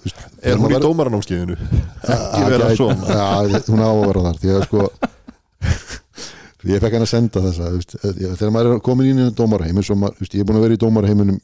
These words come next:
Speaker 1: síðan, á fullu síðan níutíu og fjögur, þú veist, þá fer maður bara að hugsa öðru sig. Og það byrjar maður alltaf að sjá í Fjölliðamótunum fólk bara einhvern veginn klætt standandi einhvers staðar og eitthvað.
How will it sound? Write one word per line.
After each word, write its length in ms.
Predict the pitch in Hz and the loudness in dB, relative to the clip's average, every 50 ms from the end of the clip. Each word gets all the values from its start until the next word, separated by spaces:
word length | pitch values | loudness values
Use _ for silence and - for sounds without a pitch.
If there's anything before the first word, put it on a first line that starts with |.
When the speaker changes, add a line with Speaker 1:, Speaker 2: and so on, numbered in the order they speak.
| - - | -10 -6
Speaker 1:
síðan, 320 | - 107 101 95 95 92 - _ _ _ _ _ _ _ _ _ _ _ _ - | -2 -2 0 0 -2 -4 -6 _ _ _ _ _ _ _ _ _ _ _ _ -6
á 40 | - - | -4 0
fullu 340 | - 120 107 - 107 95 | 0 0 0 0 -2 0
síðan 180 | 101 101 98 104 | 2 2 2 2
níutíu 200 | 104 - - 98 | 0 0 -2 -2
og 60 | - 98 | -2 -2
fjögur, 260 | 85 80 80 - - | -4 -4 -6 -10 -14
þú 220 | _ _ - 87 | _ _ -12 -12
veist, 100 | - - | -10 -8
þá 60 | - 90 85 | -8 -4 -2
fer 80 | 110 110 | 0 0
maður 160 | 117 113 107 | 0 2 2
bara 140 | 117 110 107 | 2 2 2
að 40 | 117 | 0
hugsa 160 | 107 - 101 92 | 0 -2 -4 -4
öðru 120 | 85 80 - | -4 -8 -16
sig. 100 | - - _ _ _ _ _ _ _ _ _ _ _ - - - _ - | -20 -20 _ _ _ _ _ _ _ _ _ _ _ -20 -20 -20 _ -6
Og 240 | - 90 92 - - _ _ _ _ _ _ _ _ _ - | -4 -4 -4 -4 -6 _ _ _ _ _ _ _ _ _ -10
það 180 | - - - - | -8 -8 -2 0
byrjar 200 | - 110 123 113 | 0 2 2 2
maður 120 | 110 110 104 | 2 0 0
alltaf 120 | - 98 | -2 0
að 40 | - | 2
sjá 80 | 113 113 110 | 2 4 4
í 140 | 110 107 104 101 101 - | 4 2 2 0 -4 -8
Fjölliðamótunum 640 | - - 110 98 101 98 98 95 - 92 87 85 85 - _ _ _ _ _ _ | -4 -4 0 2 2 2 2 2 0 0 -2 -2 -6 -8 _ _ _ _ _ _
fólk 200 | - - 98 95 - - | -4 -2 -2 -4 -4 -10
bara 160 | 85 85 82 | -8 -6 -4
einhvern 300 | 104 95 - - 92 92 90 | -4 -6 -4 -6 -6 -4 -4
veginn 100 | 90 - | -4 -4
klætt 220 | - 104 98 - | -2 -4 -4 -4
standandi 360 | - - 104 104 95 85 90 92 | -4 -4 -4 -4 -4 -4 -2 -2
einhvers 260 | 101 92 - 98 87 | -2 -2 -4 -8 -8
staðar 280 | - - 82 78 78 82 | -6 -6 -6 -6 -8 -8
og 60 | 78 | -10
eitthvað. 180 | 80 - - | -10 -12 -14